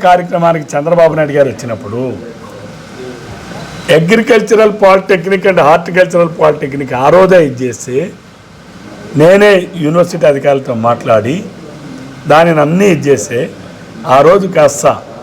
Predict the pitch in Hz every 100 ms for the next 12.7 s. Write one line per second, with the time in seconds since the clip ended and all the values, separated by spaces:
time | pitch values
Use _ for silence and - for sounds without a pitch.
0 | - 139 185 190 190 143 - - - -
1 | - - - - - - - 131 151 127
2 | - - - - 147 170 165 196 196 170
3 | 156 180 190 143 139 - - - - -
4 | 139 190 220 185 202 170 170 151 139 135
5 | 123 113 143 190 - - - - - 151
6 | 202 220 220 196 - 190 208 185 - 127
7 | 131 175 175 135 131 117 110 165 127 156
8 | 185 185 143 147 170 180 139 123 110 104
9 | 208 226 220 220 202 180 185 233 233 233
10 | 220 180 - - - - - - - -
11 | - - - - - 480 - - - -
12 | - - - 143 160 226 240